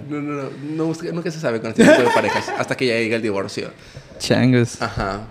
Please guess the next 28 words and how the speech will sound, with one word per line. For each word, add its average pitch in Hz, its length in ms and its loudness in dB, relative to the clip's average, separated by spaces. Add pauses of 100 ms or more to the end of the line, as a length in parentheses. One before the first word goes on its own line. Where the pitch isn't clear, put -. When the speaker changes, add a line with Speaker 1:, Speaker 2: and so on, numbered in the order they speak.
(220)
Speaker 1:
Eh, 110 420 0 (260)
de 135 120 2
los 127 100 2
doce, 135 220 0
ajá, 135 220 0
de 113 120 2
los 117 120 0
doce 135 260 2
en 160 80 -2
adelante 151 400 -2
ya 143 140 2
se, 131 320 -2
me 120 140 0
vengo 120 240 0
para 127 160 0
Monterrey. 143 500 -2 (760)
Y 127 120 2
después 143 880 2
aquí 135 160 -6
estuve 110 400 -2
como, 101 560 -4 (420)
ajá, 127 220 -8
toda 123 240 2
la 113 180 0
prep, 143 300 0
toda 156 160 2
la 156 80 0
secundaria. 147 580 -2